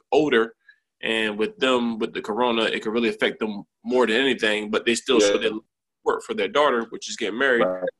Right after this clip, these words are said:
Speaker 1: Um, and family and friends came,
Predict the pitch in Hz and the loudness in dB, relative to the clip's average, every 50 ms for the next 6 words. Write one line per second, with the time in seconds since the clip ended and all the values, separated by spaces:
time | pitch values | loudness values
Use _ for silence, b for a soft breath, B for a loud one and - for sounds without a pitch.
0 | _ _ _ _ _ _ _ - 135 135 131 127 127 123 131 - _ _ _ _ | _ _ _ _ _ _ _ 0 2 4 4 2 0 -2 -6 -10 _ _ _ _
1 | _ _ - 143 143 143 143 143 139 135 131 - _ _ _ _ _ _ _ - | _ _ -2 0 0 0 0 0 -2 -4 -8 -12 _ _ _ _ _ _ _ -2
2 | 185 180 175 170 165 156 147 - - 170 165 156 147 - - - 156 135 131 131 | 0 0 2 2 0 -2 -4 -4 -4 -4 -4 -4 -4 -8 -8 -6 -6 -6 -4 -6
3 | 139 139 - | -8 -12 -18